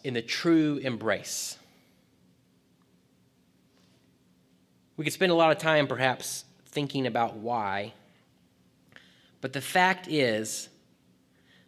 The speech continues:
that too rarely do we say yes. Too often, just like Israel, we make for ourselves.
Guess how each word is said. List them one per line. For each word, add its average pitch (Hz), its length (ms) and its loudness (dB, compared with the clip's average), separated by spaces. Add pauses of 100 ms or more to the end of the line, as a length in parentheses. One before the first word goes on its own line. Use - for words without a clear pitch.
that 139 200 0
too 190 260 2
rarely 123 600 -2 (200)
do 127 140 -8
we 120 140 -8
say 117 200 -6
yes. - 580 -8 (2250)
Too 196 220 4
often, 131 640 4 (580)
just 151 300 2
like 139 340 0
Israel, 117 560 0
we 123 180 -6
make 131 540 0
for 127 240 -2
ourselves. 110 880 -4